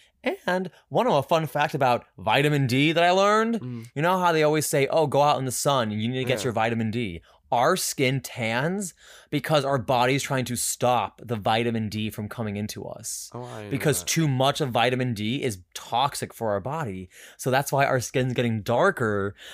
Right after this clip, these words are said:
Speaker 2: To
Speaker 1: because the
Speaker 2: avoid
Speaker 1: melanin in our skin is trying to beca-, become a shield.
Speaker 2: Yeah. Oh, wow. I
Speaker 1: Isn't that
Speaker 2: actu-, I
Speaker 1: so
Speaker 2: actually never knew
Speaker 1: interesting?
Speaker 2: that.
Speaker 1: I just learned that the other day. But it makes logical
Speaker 2: Okay.
Speaker 1: sense.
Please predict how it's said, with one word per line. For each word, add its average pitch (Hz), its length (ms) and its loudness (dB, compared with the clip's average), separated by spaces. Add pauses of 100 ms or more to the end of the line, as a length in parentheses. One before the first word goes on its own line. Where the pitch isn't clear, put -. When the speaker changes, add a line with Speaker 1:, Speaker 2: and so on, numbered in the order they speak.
Speaker 2:
To - 80 -14
Speaker 1:
because 143 340 2
the 139 60 2
Speaker 2:
avoid 156 320 4
Speaker 1:
melanin 117 340 2
in 139 140 -2
our 131 140 4
skin 139 520 2
is 135 240 0
trying 127 320 0
to 123 100 2
beca-, 131 280 -6
become 127 240 -2
a 113 60 0
shield. 107 840 2
Speaker 2:
Yeah. 135 120 -4 (180)
Oh, 131 140 -6
wow. 127 200 -8
I 76 120 -10
Speaker 1:
Isn't 175 240 2
that 262 120 2
Speaker 2:
actu-, - 0 -
I - 40 0
Speaker 1:
so - 300 2
Speaker 2:
actually 196 200 0
never 202 100 2
knew 165 80 2
Speaker 1:
interesting? 202 600 0
Speaker 2:
that. 226 60 -4 (140)
Speaker 1:
I 151 140 2
just 147 320 0
learned 147 160 -2
that 113 80 -4
the 117 60 -2
other 113 160 -2
day. 87 360 -4 (520)
But 160 100 2
it 160 60 4
makes 143 500 0 (280)
logical 117 500 0
Speaker 2:
Okay. 98 60 -8
Speaker 1:
sense. - 600 -12